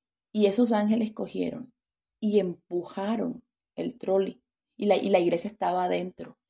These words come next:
Y yo veía miembros de la iglesia que yo conozco. Y decían, "Señor, ¿por qué nos vas a po-, a tirar este carro encima? Se va a caer el templo, porque eso es lo que ustedes me han ofrecido.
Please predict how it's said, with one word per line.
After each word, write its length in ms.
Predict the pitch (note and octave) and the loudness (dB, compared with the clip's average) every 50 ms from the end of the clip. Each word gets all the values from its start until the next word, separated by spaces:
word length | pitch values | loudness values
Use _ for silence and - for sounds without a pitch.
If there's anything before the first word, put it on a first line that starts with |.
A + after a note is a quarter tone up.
| _ _ _ _ _ _ | _ _ _ _ _ _
Y 140 | - A3 G3+ | 0 2 4
yo 180 | F3+ F3 F3 F3 | 4 4 4 6
veía 380 | F#3+ G3 G3+ G#3 G#3 G#3+ G#3+ | 6 6 6 6 6 4 4
miembros 420 | A3 G#3+ G#3 G3 G3 G3 G#3 G#3+ G#3+ | 6 6 4 4 4 2 2 2 2
de 80 | G#3+ | 2
la 80 | G3+ F#3+ | 2 2
iglesia 400 | E3+ F3 F3+ F3 F3 - A3 G#3+ | 2 0 -2 -2 -4 -4 -6 -4
que 140 | G#3 G3 F3+ | -4 -2 -2
yo 160 | F#2 F2 - | -2 -2 -2
conozco. 520 | - - - - - - - - _ _ _ _ _ _ _ _ _ _ _ _ _ _ _ _ _ _ _ _ _ _ _ _ _ _ _ _ _ _ _ _ _ _ _ _ E4 _ _ _ _ _ _ _ _ _ _ _ _ _ _ _ _ _ _ _ _ _ _ _ _ _ _ _ _ _ | -2 0 0 0 -2 -4 -6 -12 _ _ _ _ _ _ _ _ _ _ _ _ _ _ _ _ _ _ _ _ _ _ _ _ _ _ _ _ _ _ _ _ _ _ _ _ _ _ _ _ _ _ _ _ _ _ _ _ _ _ _ _ _ _ _ _ _ _ _ _ _ _ _ _ _ _
Y 140 | _ G#3 G3+ | _ 2 4
decían, 400 | G3+ F#3+ F#3+ - A3 A3 A3 A3+ | 4 4 4 2 2 4 4 4
"Señor, 680 | A3 - B3+ B3 A#3+ C4 C#4+ E4 F4 F4 F4 - - _ _ _ _ _ _ _ _ _ _ _ _ | 6 8 10 12 12 12 10 8 6 2 0 -2 -8 _ _ _ _ _ _ _ _ _ _ _ _
¿por 160 | B3 B3 B3 | -6 -2 2
qué 120 | A#3+ A3+ | 4 6
nos 160 | A#3 B3+ A#3+ | 8 8 8
vas 160 | A#3 C4+ C#4+ C#4+ | 8 6 4 2
a 100 | C#4 C#4 | 2 2
po-, 140 | B3+ - | 0 2
a 100 | A3+ A3+ | 2 4
tirar 240 | A3 A#3 G#3 G#3 G#3 | 4 6 6 6 4
este 240 | A#3 A3+ - C#4 B3+ | 4 2 -2 -4 -4
carro 300 | C4 B3+ B3 B3 B3 C4 | 0 0 0 2 6 6
encima? 400 | C4 B3+ - C#4 C4+ C4 B3+ B3+ | 6 6 8 8 8 10 10 8
Se 120 | B3 A#3 | 8 4
va 100 | G#3+ F#3+ | 2 2
a 60 | F#3+ - | 2 2
caer 200 | G#3 A3 A#3 A#3+ | 2 4 4 6
el 180 | A#3+ A#3 A#3+ | 4 4 4
templo, 480 | - A#3 A#3 A#3+ A#3 A#3 A#3 A3 - - _ _ _ _ _ _ _ _ _ _ _ | 2 4 4 4 4 4 0 -4 -6 -10 _ _ _ _ _ _ _ _ _ _ _
porque 300 | - G#3+ G#3 G#3+ - F#3 | -2 0 0 0 -2 -4
eso 160 | F#3 - G3 | -2 0 0
es 40 | G3+ | 2
lo 140 | A3 A3 G#3+ | 2 2 2
que 60 | G#3+ | 0
ustedes 360 | G3+ - - F3+ G3 G3 F#3 | -4 -6 -4 -4 -2 -2 0
me 120 | G#3 G3 F3+ | 0 0 0
han 100 | F3+ F#3+ | 0 -2
ofrecido. 640 | F#3+ - G3+ F#3+ F#3 - - F#3+ F#3 F#3 F3+ F3 | -4 -6 -8 -10 -10 -8 -6 -6 -6 -6 -6 -8